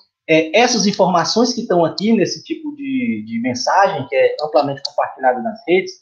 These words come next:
ela poderia ser facilmente combatida por qualquer pessoa que fez o ensino médio. Porque todos nós, todo mundo que passou pelo ensino médio, ele viu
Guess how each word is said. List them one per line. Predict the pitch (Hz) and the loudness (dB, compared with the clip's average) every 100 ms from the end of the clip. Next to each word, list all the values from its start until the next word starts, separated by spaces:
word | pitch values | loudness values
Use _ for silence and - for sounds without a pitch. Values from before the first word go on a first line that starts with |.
| _ _ - _ 180 | _ _ -20 _ 4
ela | 214 214 | 4 4
poderia | 202 202 202 202 | 6 6 6 6
ser | 202 202 - | 4 2 2
facilmente | 196 208 214 226 185 175 202 202 196 | 2 2 0 -2 -2 0 -2 -4 -4
combatida | 180 165 - 190 196 175 - | 2 2 2 -6 -4 -4 -4
por | 202 196 | -8 -6
qualquer | - 202 202 - 190 208 233 240 - _ - | 2 4 2 0 2 4 4 0 -12 _ -2
pessoa | 196 - 170 165 165 165 - | -2 0 2 2 2 -2 -4
que | 196 | -10
fez | - 156 156 | 0 2 2
o | 160 | 0
ensino | 156 180 180 | -6 -6 -2
médio. | - 113 - _ _ _ _ _ _ - | -2 -2 -8 _ _ _ _ _ _ -6
Porque | 170 202 185 | -2 0 0
todos | - 220 233 226 233 226 | 4 6 6 4 0 0
nós, | 170 151 156 151 - | 4 6 6 2 -2
todo | 226 254 240 | 0 0 -2
mundo | 180 190 170 | -4 -6 -10
que | 196 | -4
passou | 175 170 208 226 | -2 -2 0 0
pelo | 226 220 | 0 -2
ensino | - 214 202 | -4 -6 -2
médio, | 160 143 135 - | 0 0 -2 -4
ele | 185 202 | -4 -4
viu | 127 180 202 180 | -4 -2 -2 -4